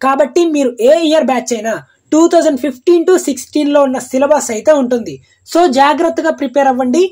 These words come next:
ఫీజు అనేది తొందరగా పే చేయడానికి ట్రై చేయండి. మీకు practical and viva అటెండ్ అవ్వకపోయినా, మీరు ఎగ్జామ్ లో అబ్సెంట్ అయినా మీకు ఎగ్జామ్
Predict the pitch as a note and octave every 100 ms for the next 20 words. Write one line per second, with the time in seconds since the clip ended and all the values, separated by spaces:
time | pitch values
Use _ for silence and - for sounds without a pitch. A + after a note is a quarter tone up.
0 | - _ _ D#4 E4+ E4+ C#4+ C#4+ E4+ C4
1 | A#3+ C#4 D#4+ D#4 C4 B3+ C4 A#3+ B3 C#4
2 | C4 B3 C#4+ C#4 A3 D#3 - _ - D#4
3 | F4+ E4+ E4+ C#4 C#4 - E4+ D#4+ - C4+
4 | B3+ B3 C#4+ D#4 A3+ A#3+ C#4 B3 A3+ C4+
5 | C4+ C4 B3 B3+ B3+ _ A#3+ C5+ A3+ F#3
6 | B3+ D#4+ D#4+ B3+ B3 C#4 - C#4+ B3 G#3+
7 | A3 E3+ _ - C4+ B3+ A#3 A3 G3 E4